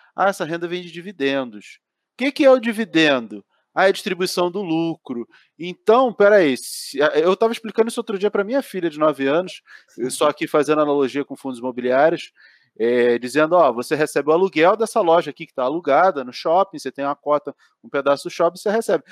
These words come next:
Aí ela falou, "Ah, então eu quero ter, é, só pedaço de shopping que as lojas tá toda alugada, não quero loja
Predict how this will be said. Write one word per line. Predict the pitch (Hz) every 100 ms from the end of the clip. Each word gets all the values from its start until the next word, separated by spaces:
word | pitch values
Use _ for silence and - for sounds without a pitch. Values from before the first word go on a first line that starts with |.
| -
Aí | 151
ela | 170
falou, | - 190 185
"Ah, | 196
então | 175 170 185 202 233 - 214
eu | 190 185
quero | - 196 214 202
ter, | - 196 208 214 180 _ - _
é, | 151 165 165 160 151 127
só | - 190 196 247
pedaço | 269 220 220 -
de | 226
shopping | - 214 208 254
que | 254
as | 240
lojas | 226 240 247
tá | 240
toda | 240 269
alugada, | 320 311 180
não | 131
quero | 170 180
loja | 214 233